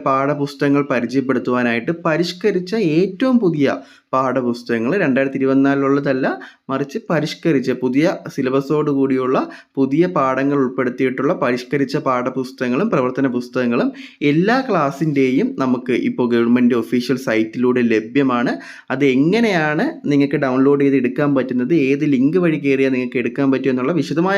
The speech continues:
കാര്യങ്ങൾ ഈ ഒരു വീഡിയോയിലൂടെ നിങ്ങളുമായി പങ്കുവയ്ക്കാൻ പോവുകയാണ്. അപ്പോൾ എല്ലാവരും ഈ ഒരു വീഡിയോ മുഴുവനായും കാണാൻ ശ്രമിക്കുക. പത്താം ക്ലാസ്സിൻ്റെ മാത്രമല്ല,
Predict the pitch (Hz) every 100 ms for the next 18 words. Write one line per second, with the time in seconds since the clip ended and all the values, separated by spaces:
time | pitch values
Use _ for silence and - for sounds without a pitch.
0 | 185 139 131 127 131 - - - 135 139
1 | 131 127 123 123 120 123 127 127 117 117
2 | 127 135 127 117 120 120 156 139 123 127
3 | 127 143 131 131 127 123 135 123 120 139
4 | 156 160 156 127 131 139 127 123 156 165
5 | - - 131 131 151 151 156 160 165 143
6 | 131 135 151 135